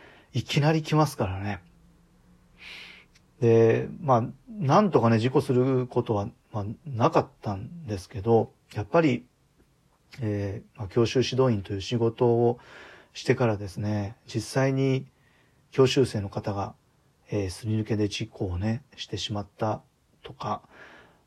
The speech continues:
あと、そうですね、講習に来られる方がすり抜けでね、本当大きな事故をしたっていう話を聞いてですね、やっぱりこれはもう危ないものだっ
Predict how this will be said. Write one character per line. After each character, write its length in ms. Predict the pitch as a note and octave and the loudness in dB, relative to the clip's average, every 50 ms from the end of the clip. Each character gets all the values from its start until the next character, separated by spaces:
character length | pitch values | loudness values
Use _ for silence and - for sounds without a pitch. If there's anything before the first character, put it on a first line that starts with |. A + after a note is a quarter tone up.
| _ _ _ _ _ _ _ _ _ _ _ _ _ _ _ _ _ _ _ _ _ _ - | _ _ _ _ _ _ _ _ _ _ _ _ _ _ _ _ _ _ _ _ _ _ -16
あ 140 | - G#2+ | -14 -14
と、 640 | - - B2 A2 G#2+ G#2 G#2 G#2 G2+ - - - - _ | -8 -4 -2 -2 0 0 -2 -2 -4 -6 -8 -12 -18 _
そ 200 | - - - - | -16 -12 -12 -12
う 40 | - | -12
で 60 | - | -12
す 100 | - - | -8 -6
ね、 60 | A#2+ A2 | -6 -2
講 200 | - - B2 A#2 | 2 4 4 4
習 160 | - - C3+ | 4 2 0
に 100 | B2+ B2+ | 0 0
来 120 | B2 - B2+ | 2 4 4
ら 80 | C3 | 6
れ 60 | C#3 | 6
る 60 | C3 A#2+ | 4 4
方 240 | - G#2+ - - | 2 -2 -2 -4
が 80 | G2+ G2 | -6 -6
す 160 | F2+ - - | -6 -6 -6
り 80 | A2 A2 | -4 -2
抜 140 | A2 A2 G#2 | -2 -2 -2
け 120 | - A2 | -2 -2
で 120 | G#2+ A2 | 0 0
ね、 260 | A2 A#2+ A#2+ A2+ A2 - | 2 2 2 2 0 -2
本 200 | - A#2 A2+ A2 | -6 -8 -8 -8
当 180 | G#2+ - A2+ G#2+ | -6 -4 -4 -4
大 60 | G#2+ | -4
き 200 | G#2 - - - | -6 -6 -4 -4
な 120 | A2 G#2+ G2+ | -2 -2 -2
事 160 | G#2 A2+ G#2+ | -4 -6 -6
故 160 | - A2 G#2+ | -4 -4 -4
を 80 | G2+ G2+ | -4 -6
し 80 | - | -4
た 120 | - A#2+ A2 | -4 -4 -4
っ 60 | A2 | -4
て 260 | - _ _ - A2 | -6 _ _ -6 -6
い 120 | G2+ G2+ | -4 -4
う 80 | G2+ - - _ _ _ _ _ _ - | -6 -8 -12 _ _ _ _ _ _ -8
話 440 | - A#2+ A#2+ A#2+ A#2 - - - | -4 -2 -2 0 -2 -2 -2 0
を 220 | B2 A#2 A#2 A2+ - _ _ _ _ _ _ - - - - - - - _ _ | 0 2 0 0 -4 _ _ _ _ _ _ -20 -20 -20 -20 -20 -20 -20 _ _
聞 220 | - - D#3 D#3+ | -2 0 0 0
い 80 | E3 - - _ _ _ _ _ _ | 0 -2 -8 _ _ _ _ _ _
て 140 | - - E3+ | -2 2 4
で 120 | D3+ B2+ | 4 2
す 120 | - - - | 2 0 -4
ね、 380 | G#2 A2 A2+ A2+ A2 G#2+ A#2 - _ _ - - - - - - - _ _ _ _ _ - | -2 0 2 2 2 0 -2 -8 _ _ -20 -18 -18 -18 -18 -20 -20 _ _ _ _ _ -12
や 280 | - B2+ A2+ A2+ B2 | -8 -8 -6 -6 -8
っ 60 | B2+ - _ _ _ _ _ - | -10 -12 _ _ _ _ _ -10
ぱ 120 | - C#3+ | -6 -4
り 100 | D3 D3+ | -2 -2
こ 140 | D3 - C#3 | 0 0 0
れ 60 | C3+ | 2
は 60 | C3+ | 2
も 160 | B2+ B2 A#2+ A#2+ | 2 2 2 0
う 60 | A#2+ | 0
危 80 | C3 | 0
な 120 | C3 C3 C3 | 0 0 0
い 40 | B2 | 0
も 160 | A#2 A2+ A2+ | 0 2 2
の 100 | A#2 A#2 | 2 2
だ 160 | A2 A2 G2+ | 2 0 -2
っ 60 | G2 | -2